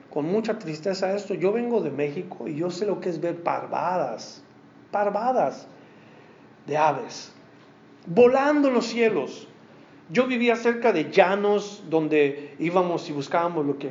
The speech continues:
vienen siendo los mayates para guardarlos en una botella de vidrio y luego llevarlos a las escuelas con un hilito y volarlos, una cosa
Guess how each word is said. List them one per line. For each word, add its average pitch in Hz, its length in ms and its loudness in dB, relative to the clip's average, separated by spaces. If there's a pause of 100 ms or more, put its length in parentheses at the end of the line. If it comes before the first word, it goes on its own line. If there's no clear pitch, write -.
(140)
vienen 160 240 -4
siendo 165 240 -4
los 147 220 0
mayates 143 680 -4
para 101 500 -10 (340)
guardarlos 175 680 -2
en 156 80 -2
una 156 100 0
botella 143 360 0
de 143 120 2
vidrio 233 480 2 (240)
y 170 40 -2
luego 185 160 6
llevarlos 180 460 0
a 151 40 0
las 139 180 -2
escuelas 180 380 -2
con 160 200 -4
un 170 140 -2
hilito 185 420 -2
y 175 60 0
volarlos, 180 500 0 (100)
una 339 240 -4
cosa 269 540 2